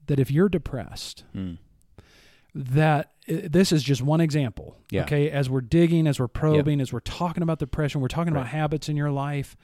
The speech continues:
Speaker 2: Yep.
Speaker 1: All of a sudden it surfaces that, like, you are a chronic binger of whatever it is.
Speaker 2: Romance novels.
Speaker 1: Romance novels or whatever you thought was harmless. I mean, there's no verse in the Bible talks about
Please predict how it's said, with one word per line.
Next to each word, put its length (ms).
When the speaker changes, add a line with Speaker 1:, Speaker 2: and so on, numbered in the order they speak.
Speaker 2:
Yep. 160
Speaker 1:
All 180
of 60
a 60
sudden 200
it 60
surfaces 640
that, 220
like, 440
you 380
are 280
a 280
chronic 440
binger 680
of 640
whatever 720
it 120
is. 180
Speaker 2:
Romance 520
novels. 400
Speaker 1:
Romance 460
novels 340
or 60
whatever 340
you 240
thought 240
was 120
harmless. 460
I 40
mean, 140
there's 260
no 80
verse 340
in 60
the 60
Bible 300
talks 240
about 320